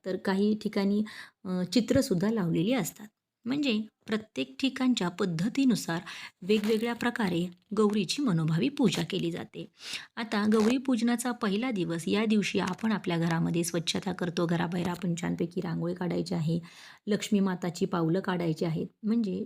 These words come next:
जेव्हा गौरी घरामध्ये येते, तेव्हा एका स्त्रीने पुढे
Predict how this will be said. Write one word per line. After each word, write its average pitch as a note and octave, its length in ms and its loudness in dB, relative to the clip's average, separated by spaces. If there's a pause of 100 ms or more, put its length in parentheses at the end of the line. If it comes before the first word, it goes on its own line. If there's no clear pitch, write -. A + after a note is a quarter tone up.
(100)
जेव्हा G3+ 320 2
गौरी F3+ 280 0
घरामध्ये G#3+ 600 2
येते, E3+ 300 -2
तेव्हा F3+ 320 -2
एका A3+ 320 -4
स्त्रीने E3+ 440 -4
पुढे G#3 240 0